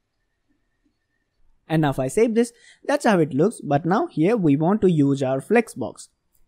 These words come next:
So for that, now inside this container, because currently we are wrapping them inside this container, I'm going to add this flex direction, and I'm again telling you this,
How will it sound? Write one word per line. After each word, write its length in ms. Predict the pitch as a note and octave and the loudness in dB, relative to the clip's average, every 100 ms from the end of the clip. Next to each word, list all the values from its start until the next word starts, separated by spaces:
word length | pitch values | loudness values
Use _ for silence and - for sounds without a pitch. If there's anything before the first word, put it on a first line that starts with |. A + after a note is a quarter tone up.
| _ | _
So 320 | _ F3 D3+ D3+ | _ -2 0 0
for 420 | - F3 G#3+ C4+ | -6 -6 -2 -2
that, 680 | G3+ D#3+ A#3+ C#3 F2 F3+ - _ _ _ _ _ _ _ _ _ _ | -2 -2 -2 -2 -4 -8 -10 _ _ _ _ _ _ _ _ _ _
now 300 | - F3 E3+ | -4 2 2
inside 400 | - C4+ - B3 | 2 -2 0 0
this 160 | G#3+ G#3 | 0 -4
container, 720 | - C#4 D4 C3+ G#2+ F3+ D4 _ _ - C#3+ | -2 0 2 0 -2 -6 -8 _ _ -14 -2
because 280 | D#3 E3 | 2 2
currently 280 | F3 E3 E3 | 2 0 2
we 200 | D#3 D3+ | 4 4
are 80 | C#3+ | 4
wrapping 340 | D#3 F3 E3+ | 2 0 0
them 160 | D3+ C#3+ | 0 0
inside 320 | F3+ G#3+ E3+ | 0 0 0
this 140 | C#3+ - | -2 -4
container, 420 | C#3+ C3 B2+ E3 | -4 -2 -2 -4
I'm 220 | E3 E3+ | -4 -4
going 240 | F3+ C#4 | 0 -2
to 100 | C4+ - | -2 -4
add 300 | G3+ A3+ E3 | -4 -4 -2
this 240 | C3+ D#3+ _ _ _ _ _ _ _ | -2 -4 _ _ _ _ _ _ _
flex 280 | - A#3+ - | 0 0 0
direction, 640 | F3 D3+ C#3 C3 - G#3+ - _ _ | -2 2 4 2 -2 -4 -4 _ _
and 440 | - A#3+ B3+ C4 C4+ - _ _ _ - | -4 0 2 0 -4 -12 _ _ _ -2
I'm 160 | G#3+ | 0
again 200 | A3+ A#3+ | 2 0
telling 280 | A#3+ A3+ A3 | 0 0 2
you 100 | G#3+ | 2
this, 320 | G#3 G#3+ G#3+ | 2 2 -2